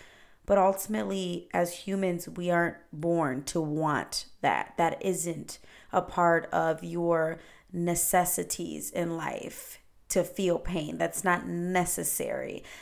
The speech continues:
Now, it does allow you to grow and to learn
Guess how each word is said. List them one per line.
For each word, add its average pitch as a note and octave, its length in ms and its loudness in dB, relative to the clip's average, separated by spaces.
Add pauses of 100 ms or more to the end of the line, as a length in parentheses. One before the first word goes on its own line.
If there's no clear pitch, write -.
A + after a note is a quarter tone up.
Now, E3 580 6 (320)
it F#3+ 300 2
does E3+ 300 6
allow D#3+ 380 6
you E3+ 200 -2
to E3 160 -6
grow E3+ 960 2
and D#3 480 -2
to D#3+ 420 0
learn E3 1000 0